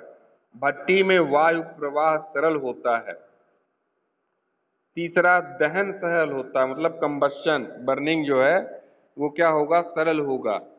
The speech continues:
भट्टी में डालना सरल होता है, भट्टी में डालना सरल होता है। और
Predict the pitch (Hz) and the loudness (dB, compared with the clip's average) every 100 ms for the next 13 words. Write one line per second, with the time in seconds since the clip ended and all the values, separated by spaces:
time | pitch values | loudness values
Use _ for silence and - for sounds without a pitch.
0 | _ _ _ _ _ 127 151 - - 185 | _ _ _ _ _ -6 -6 -4 -2 2
1 | 190 190 170 151 147 147 160 180 - 165 | 4 2 2 2 2 2 0 -2 -2 -2
2 | 180 165 151 - 139 120 110 90 - - | 0 0 -2 0 0 0 -2 -8 -14 -20
3 | _ _ _ _ _ _ _ _ _ _ | _ _ _ _ _ _ _ _ _ _
4 | _ _ 127 135 135 - 175 165 165 202 | _ _ -6 -4 -4 -4 -2 2 2 2
5 | - - - - 135 139 139 139 165 185 | -2 -12 -20 -16 0 2 2 0 0 0
6 | - 151 175 160 143 - 135 120 101 - | -2 2 2 2 -4 0 0 0 -6 -12
7 | - _ _ _ _ _ _ _ _ _ | -20 _ _ _ _ _ _ _ _ _
8 | _ _ _ _ _ _ _ _ _ - | _ _ _ _ _ _ _ _ _ -4
9 | 143 175 - - - | 2 2 0 -6 -12